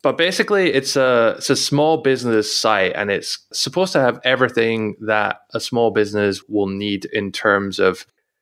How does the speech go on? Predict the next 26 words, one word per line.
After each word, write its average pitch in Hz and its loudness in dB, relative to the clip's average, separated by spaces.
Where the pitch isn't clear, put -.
information, 110 0
tools, 110 0
software, 104 0
tax - -6
forms, 104 0
all 107 4
this 107 0
kind 101 -2
of 104 -10
stuff. - -6
The 131 -2
business 180 -2
model 139 2
is 147 -2
quite 233 -2
a 185 0
broad 135 0
site. 101 0
T 175 0
P 151 0
G, 139 0
the 131 0
one 113 0
we 113 0
mentioned 107 -2
first, - -2